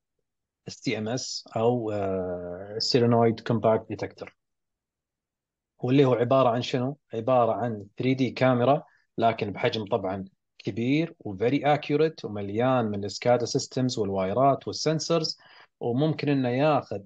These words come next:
أربعين مليون صورة في الثانية الواحدة. وطبعا الوزن لهذه، آه، لهذا الشيء تقريبا يوصل إلى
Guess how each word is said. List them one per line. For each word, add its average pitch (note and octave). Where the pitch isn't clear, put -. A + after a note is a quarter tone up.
أربعين A2+
مليون A2
صورة D#3+
في -
الثانية C3
الواحدة. F#2+
وطبعا G#2+
الوزن G#2+
لهذه، G2
آه، F#2
لهذا A2
الشيء G#2
تقريبا F#2+
يوصل G#2+
إلى G2